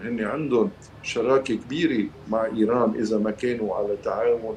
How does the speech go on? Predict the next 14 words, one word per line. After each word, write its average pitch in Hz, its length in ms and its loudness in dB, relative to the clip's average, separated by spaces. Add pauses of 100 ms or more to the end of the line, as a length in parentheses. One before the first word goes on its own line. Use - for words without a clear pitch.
أكثر - 360 0
من 101 120 -2
شراكة 104 640 4
يعني، 90 360 -10 (500)
وهودي 117 420 8
ضربوا 123 580 6
أمن 113 240 4
إسرائيل 107 520 0
بالعمق. 101 520 2 (460)
وبيعتبروا 135 760 4
إنه 117 240 0
كمان 170 340 2
حزب 127 360 0
الله 135 380 4